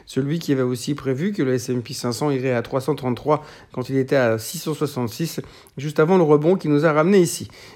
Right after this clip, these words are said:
Hier, Roubini est revenu avec les dix raisons pourquoi, en deux mille vingt, on sera à nouveau, euh, dans une crise financière bien plus profonde et qui durera bien plus longtemps que la précédente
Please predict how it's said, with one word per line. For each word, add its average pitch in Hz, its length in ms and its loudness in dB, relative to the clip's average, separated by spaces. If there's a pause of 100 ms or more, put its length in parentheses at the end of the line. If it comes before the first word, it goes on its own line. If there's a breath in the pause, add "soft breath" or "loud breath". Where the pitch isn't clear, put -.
(140 loud breath)
Hier, 160 260 8
Roubini 170 640 6
est 151 220 8
revenu 160 440 4
avec 135 360 2
les 131 240 0
dix 185 200 2
raisons 214 400 8
pourquoi, 175 800 4
en 139 260 0
deux 147 140 -4
mille 151 200 -2
vingt, 147 280 0
on 139 60 -4
sera 135 360 0
à 165 240 2
nouveau, 175 480 4
euh, 147 160 2
dans 143 240 0
une 139 300 -2
crise 143 420 -2
financière 147 640 0 (420 loud breath)
bien 254 340 4
plus 247 260 2
profonde 170 560 2
et 135 80 -2
qui 143 160 -12
durera 139 360 0
bien 233 520 2
plus 196 260 0
longtemps 156 420 2
que 147 100 -4
la 127 140 0
précédente 135 680 -2